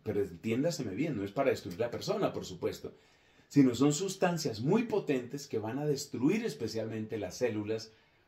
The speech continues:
malignas, pero que van a afectar a muchos otros tejidos del cuerpo. Entonces imagínate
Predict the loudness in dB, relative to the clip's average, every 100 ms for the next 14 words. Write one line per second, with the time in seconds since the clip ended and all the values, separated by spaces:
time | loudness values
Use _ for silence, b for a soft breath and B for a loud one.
0 | -2 2 6 6 4 2 -4 -10 b b
1 | b -2 -2 0 -2 -4 -6 -8 -8 -6
2 | -4 -2 0 0 -2 -8 -8 -10 -12 -8
3 | -8 -6 -6 -6 -6 -6 4 4 4 -4
4 | -12 -14 b b b b _ -6 -4 -4
5 | -4 -4 -4 -4 -6 -6 -6 -8 -12